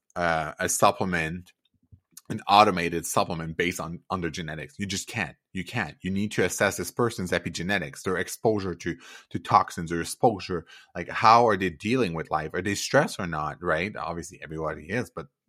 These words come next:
there's, there's, you know, there's levels. What are the current blood work? What are the current H T M A? Like, this is why you ha-, it's a, it's a whole spectrum. You have to look at multiple things to combine and combine all of those to have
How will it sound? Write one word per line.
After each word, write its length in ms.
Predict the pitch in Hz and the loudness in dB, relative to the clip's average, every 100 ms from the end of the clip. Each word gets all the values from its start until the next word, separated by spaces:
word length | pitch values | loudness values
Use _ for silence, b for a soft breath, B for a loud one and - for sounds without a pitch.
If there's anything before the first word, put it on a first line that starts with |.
| _ | _
there's, 340 | 110 95 90 87 | -4 -2 -2 -4
there's, 280 | 90 80 | -6 -6
you 80 | 92 | -8
know, 220 | 95 82 98 | -8 -8 -4
there's 220 | 90 85 | -4 2
levels. 500 | 95 135 82 82 - B B B B B | 2 4 0 -4 -10 B B B B B
What 300 | 101 104 113 | 2 4 6
are 60 | |
the 100 | 113 | 2
current 380 | 107 - 101 98 | 0 2 0 2
blood 140 | 98 127 | 0 0
work? 260 | 101 76 - _ _ _ _ _ _ _ - | -2 -8 -12 _ _ _ _ _ _ _ -6
What 180 | 113 98 | 0 2
are 220 | 98 98 | 4 2
the 160 | 95 92 | -2 -2
current 300 | 110 98 - | 0 0 0
H 260 | 98 - | -2 -2
T 140 | - 101 | -2 -2
M 100 | 104 | 0
A? 240 | 147 - _ _ _ _ - | -4 -6 _ _ _ _ 0
Like, 260 | 101 95 | 0 0
this 140 | 101 110 | -4 -4
is 120 | 98 | 2
why 160 | 104 | 4
you 120 | 104 95 | 4 2
ha-, 360 | - 104 95 | 2 4 4
it's 160 | - - | 0 -2
a, 80 | 98 | -4
it's 160 | 87 | -2
a 100 | 104 | -4
whole 760 | 85 - 117 117 117 117 120 120 B B | -6 0 4 6 8 6 2 -4 B B
spectrum. 580 | - - 110 - 82 85 | -14 0 0 0 -4 -2
You 120 | 90 | -4
have 280 | - 101 - | 2 2 2
to 60 | |
look 200 | 104 101 | -4 -2
at 80 | 87 | -2
multiple 680 | 87 101 113 - 113 98 - | -2 -2 -2 2 2 2 0
things 480 | - 127 87 85 - _ | -2 0 -2 -8 -12 _
to 80 | - | -12
combine 540 | - 98 87 95 98 - | -8 -6 -2 -2 -2 -6
and 160 | 92 | -10
combine 360 | 87 98 87 87 | -8 -6 -4 -4
all 160 | 87 101 | -4 -2
of 80 | 87 | -2
those 280 | 101 82 - | -4 -6 -8
to 120 | 92 | -14
have 260 | 90 82 | -6 -6